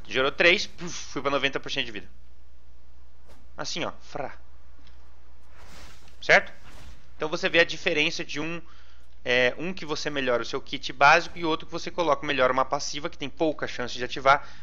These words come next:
você aumenta bastante essa chance de acordo com o quanto você falta de vida, certo? Aí nosso, nosso nível de sessenta, a gente tem dois talentos que eram igual antes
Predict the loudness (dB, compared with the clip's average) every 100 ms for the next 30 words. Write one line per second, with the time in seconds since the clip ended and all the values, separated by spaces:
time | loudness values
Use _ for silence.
0 | -6 -2 0 2 2 2 2 2 0 -2
1 | -2 -4 -6 -4 -2 -2 -4 -6 -6 -6
2 | -6 0 0 2 0 0 0 -2 -4 -4
3 | -4 -2 -2 0 -2 -2 2 2 2 0
4 | -4 -6 -6 -6 -6 -6 2 2 2 -4
5 | -6 -6 -6 -6 -6 -6 -6 -6 -6 -6
6 | -6 -6 -6 -6 -4 4 4 6 2 0
7 | -2 -2 -2 -4 -4 -2 -2 -2 0 0
8 | 0 2 0 0 -4 -2 -2 2 2 2
9 | 0 2 2 2 4 6 8 6 2 -2
10 | -6